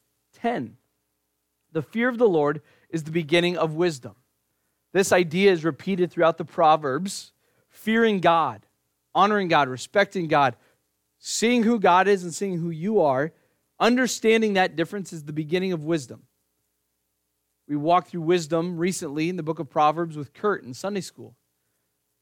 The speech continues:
Right? It's knowledge applied. It, it's, it's seeking how to live God's way in the world around us. The first way is to recognize who God is and we, who we are.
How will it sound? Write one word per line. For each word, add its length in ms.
Right? 100
It's 200
knowledge 560
applied. 720
It, 140
it's, 300
it's 200
seeking 440
how 120
to 80
live 680
God's 360
way 240
in 80
the 60
world 260
around 400
us. 400
The 80
first 320
way 180
is 140
to 80
recognize 440
who 120
God 280
is 160
and 220
we, 160
who 120
we 300
are. 380